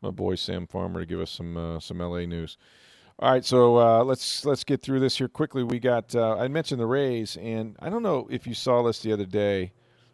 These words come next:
Uh, I'm not gonna quote him, but I, I'll give you a summary. Like, um, Brent Honeywell, who, of course, was, me and you went to the Fan Fest last year.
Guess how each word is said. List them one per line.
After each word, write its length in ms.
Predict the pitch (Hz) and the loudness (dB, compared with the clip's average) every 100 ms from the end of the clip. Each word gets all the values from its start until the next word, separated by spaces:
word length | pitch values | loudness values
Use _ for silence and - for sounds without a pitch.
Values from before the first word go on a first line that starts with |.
| _ - | _ -4
Uh, 220 | 92 95 | -2 -2
I'm 140 | 113 | -2
not 140 | 151 143 | -2 -4
gonna 120 | 101 | -8
quote 400 | - - 117 110 | -8 2 4 4
him, 120 | 95 | 2
but 100 | 95 | -2
I, 320 | 90 85 87 | -2 -6 -6
I'll 160 | 92 87 | -6 -6
give 140 | - 101 | -6 -6
you 60 | |
a 40 | 87 | -6
summary. 440 | - 104 98 92 | -4 -4 -4 -4
Like, 160 | 92 90 _ - | -6 -10 _ -14
um, 240 | 95 90 - | -12 -10 -4
Brent 180 | 180 151 | -4 -2
Honeywell, 440 | 143 101 92 80 _ _ _ _ _ _ _ - 101 | -4 -2 -4 -4 _ _ _ _ _ _ _ -12 -6
who, 360 | 110 107 104 - | -2 -2 -4 -8
of 120 | 113 | -8
course, 280 | - 110 - | 0 0 0
was, 460 | 107 104 92 - - - | -2 0 -2 -8 -12 -8
me 160 | 131 | -6
and 80 | 143 | -4
you 100 | 131 | -2
went 120 | 113 | -4
to 60 | 98 | -4
the 80 | 90 | -6
Fan 300 | - 117 117 | -4 -6 -4
Fest 380 | 123 113 107 - | -2 -2 -2 -4
last 300 | 113 110 - | -2 -2 -4
year. 280 | 113 110 | -4 -4